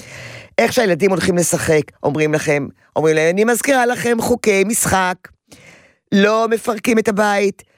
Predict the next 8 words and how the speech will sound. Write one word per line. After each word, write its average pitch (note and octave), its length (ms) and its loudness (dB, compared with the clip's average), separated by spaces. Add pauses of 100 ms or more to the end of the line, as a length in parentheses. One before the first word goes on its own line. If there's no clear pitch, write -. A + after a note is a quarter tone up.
(220)
מחזירים F#3 720 0
למקום G#3+ 420 0
את A3+ 120 -2
מה F#3 100 0
שמוציאים, F3+ 760 2 (360)
לא E3+ 580 2
מתפשטים, G#3+ 920 0 (580)
אה, D#3 60 6